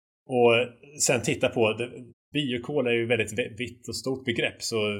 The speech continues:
man, man vill gärna säga, på engelska vill man gärna, idag gärna säga biochars istället för biochar bara för att den har väldigt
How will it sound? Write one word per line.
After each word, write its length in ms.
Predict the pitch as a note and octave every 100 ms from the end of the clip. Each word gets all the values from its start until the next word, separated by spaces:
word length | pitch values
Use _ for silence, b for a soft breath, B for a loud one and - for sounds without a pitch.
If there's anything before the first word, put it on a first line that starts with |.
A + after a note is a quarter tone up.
| G2 -
man, 180 | A2+ A2
man 160 | A2
vill 120 | G#2+ A2
gärna 200 | G#2 G#2
säga, 340 | A2+ G2 F#2+ - - - - _ _ A#2 F#2+ A2+
på 100 | D3
engelska 220 | C3 A#2+
vill 100 | A2+
man 100 | A2
gärna, 220 | G#2 A2
idag 400 | G#2 G2+ G2+ G#2+
gärna 160 | G#2+ F#2+
säga 220 | G#2 F2+
biochars 800 | A2+ B2+ A2+ - G2 F#2 - -
istället 240 | F#2+ G#2+ G2
för 60 |
biochar 520 | F#2+ A2 A2 - F#2
bara 240 | F#2+ G2+ F#2+
för 100 | F#2+
att 180 | F#2 - _ _ _ _ _
den 180 | G#2 G2+
har 160 | G2 G2
väldigt 460 | F#2+ F#2 - -